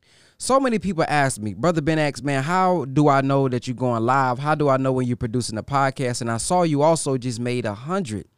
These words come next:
and thirty thousand dollars in two days." Well, there's a way that you guys can get informed from us via text message. All you have to do is text fifty K to two one zero, five zero four, four zero nine four, and we'll give you more information with free game,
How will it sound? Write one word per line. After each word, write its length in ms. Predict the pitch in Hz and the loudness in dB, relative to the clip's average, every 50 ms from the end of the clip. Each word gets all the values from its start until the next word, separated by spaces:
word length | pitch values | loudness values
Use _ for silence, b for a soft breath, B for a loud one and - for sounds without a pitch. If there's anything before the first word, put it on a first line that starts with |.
| _ _ _ _ _ - | _ _ _ _ _ -6
and 200 | 139 135 127 - | -4 -4 -4 -2
thirty 300 | 165 165 175 165 160 151 | 0 0 0 0 0 -2
thousand 560 | - - 156 156 156 156 147 123 135 127 120 | -2 -2 -2 0 0 -2 -2 -2 -4 -2 0
dollars 440 | 123 147 147 139 127 123 120 - - _ - | 0 0 2 0 0 -2 -6 -8 -10 _ -8
in 160 | 139 135 123 | -8 -6 -6
two 200 | - - 156 147 | -4 -4 -2 0
days." 420 | 160 170 156 131 101 - - - b b b b b | 0 0 0 -2 -4 -10 -16 -20 b b b b b
Well, 120 | - 135 139 | -4 0 4
there's 200 | 156 185 196 180 | 4 4 4 4
a 40 | 165 | 2
way 180 | 151 165 170 | 2 2 2
that 160 | 151 143 - | 2 0 -2
you 80 | - 147 | -2 0
guys 280 | 135 139 135 135 135 - | 2 2 2 2 2 -2
can 120 | - 123 | -4 -4
get 140 | 113 131 127 | -2 0 0
informed 420 | 127 117 - - 156 151 147 139 | -2 -2 -2 -2 0 0 2 0
from 200 | - 139 127 127 | 0 -2 0 0
us 220 | 123 127 120 - - | 0 0 -2 -4 -10
via 260 | - 101 131 131 127 120 | -6 -2 0 0 0 0
text 360 | - - 156 139 135 - - | -2 -2 -2 -2 -2 -4 -6
message. 420 | 107 95 85 - - - - - b b b b b b | -6 -6 -6 -8 -10 -10 -14 -18 b b b b b b
All 180 | - 131 143 156 | 2 4 4 6
you 100 | 156 156 | 4 4
have 140 | 156 147 123 | 2 2 0
to 80 | 139 | 0
do 180 | 135 147 147 143 | 0 2 2 2
is 120 | 135 - | 2 0
text 300 | - - 139 117 - - | -2 -4 -4 -4 -4 -6
fifty 320 | - - 165 160 - 165 - | -4 -4 -4 -4 -4 -8 -6
K 320 | - 135 104 107 117 b b b b b - | -4 -2 -2 -2 -4 b b b b b -12
to 100 | - 110 | -12 -10
two 220 | - - 180 190 | -2 0 0 2
one 200 | 170 170 175 175 | 2 2 2 2
zero, 480 | 160 123 131 123 104 98 95 92 101 110 b b b b b | 2 2 0 0 0 0 -2 -4 -4 -8 b b b b b
five 380 | _ - 135 131 147 165 165 - - | _ 0 2 4 4 4 2 0 -2
zero 300 | 107 123 139 151 165 165 | 0 2 4 4 4 2
four, 420 | 156 - - 110 98 92 92 98 b b b b b | 2 0 -2 -2 -2 -2 -4 -6 b b b b b
four 260 | _ - 156 165 165 | _ 2 4 4 4
zero 460 | 139 117 139 143 139 139 135 135 127 | 4 2 2 2 4 4 4 2 2
nine 340 | 120 120 131 143 147 143 131 | 0 0 2 2 2 2 0
four, 300 | 123 - - 120 120 - | -2 -2 -2 -2 -2 -2
and 160 | 110 117 113 | -2 -2 0
we'll 160 | 131 147 143 | 2 2 2
give 200 | 127 123 131 120 | 2 0 -2 0
you 120 | 113 123 117 | -2 -2 -2
more 260 | 113 123 151 170 165 | 0 2 2 2 2
information 600 | - 170 160 - 156 147 156 160 160 - 156 131 | 0 -4 -4 -4 -4 -2 -2 -2 -2 -2 -2 -2
with 140 | 123 123 120 | -2 -2 -4
free 240 | - - 160 185 | -2 -2 -2 -2
game, 380 | 170 127 110 101 98 98 98 95 | -2 -2 -4 -4 -4 -6 -6 -8